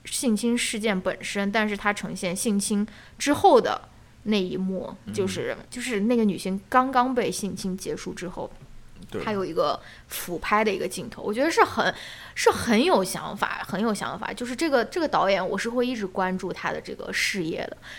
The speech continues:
Speaker 1: 这个导演叫 Sarah Polley 嘛，而且他的这个身份也是挺有意思，他之前是一个童星嘛，
Speaker 2: 嗯。
Speaker 1: 对吧？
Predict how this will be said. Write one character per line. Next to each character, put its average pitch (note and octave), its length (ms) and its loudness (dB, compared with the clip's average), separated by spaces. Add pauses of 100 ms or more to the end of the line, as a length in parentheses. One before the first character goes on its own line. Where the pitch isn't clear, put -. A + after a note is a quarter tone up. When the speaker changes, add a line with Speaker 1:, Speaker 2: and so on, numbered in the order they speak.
(260)
Speaker 1:
这 B3 120 -2
个 A#3 40 4
导 G#3 140 6
演 G#3 120 4
叫 G3 160 2
Sarah G3 360 2
Polley G3+ 420 -2
嘛， - 140 -6
而 - 120 2
且 B3+ 120 0
他 B3+ 280 0
的 D#4 120 2
这 B3 100 -2
个 G#3+ 80 2
身 A#3+ 400 0
份 B3 320 -2
也 C#3 140 -6
是 - 120 -8
挺 - 160 -12
有 D#3+ 140 -8
意 G1+ 100 -10
思， - 140 -10
他 C4+ 260 0
之 C4 200 -6
前 G#3+ 200 -2
是 A#3+ 140 -6
一 A#3+ 60 -2
个 A#3+ 80 -2
童 F3+ 280 -4
星 A#3 260 -2
嘛， A#3+ 200 -4 (140)
Speaker 2:
嗯。 E3+ 80 -12
Speaker 1:
对 E3+ 80 -2
吧？ - 160 -2